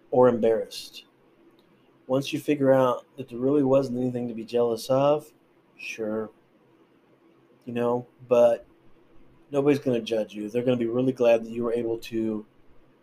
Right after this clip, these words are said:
uh, work through it, right? And manage through it and,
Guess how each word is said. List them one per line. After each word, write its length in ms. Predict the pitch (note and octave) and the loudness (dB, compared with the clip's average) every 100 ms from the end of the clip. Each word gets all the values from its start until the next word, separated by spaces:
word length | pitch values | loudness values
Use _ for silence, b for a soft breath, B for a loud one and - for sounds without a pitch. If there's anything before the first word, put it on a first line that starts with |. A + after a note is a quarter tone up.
| _ _ _ _ _ | _ _ _ _ _
uh, 520 | B2+ A#2 A2+ A2 G2 F2 | -10 -6 -4 -6 -8 -4
work 220 | B2 C3+ | 2 2
through 220 | - C3 A#2 | 2 0 0
it, 200 | B2 - _ _ _ _ - | -2 -6 _ _ _ _ -8
right? 320 | A#2 B2+ C3 _ _ _ _ _ _ _ _ _ _ _ _ _ - | -4 -4 -4 _ _ _ _ _ _ _ _ _ _ _ _ _ -12
And 280 | A2 A2 A2+ | -8 -6 -2
manage 400 | A#2 B2+ C3 - | 0 0 -2 -6
through 240 | B2+ A#2 | -4 -2
it 160 | A#2 - _ _ _ _ _ _ _ _ A2+ | -2 -6 _ _ _ _ _ _ _ _ -10
and, 420 | A2 A2+ A2 | -6 -6 -6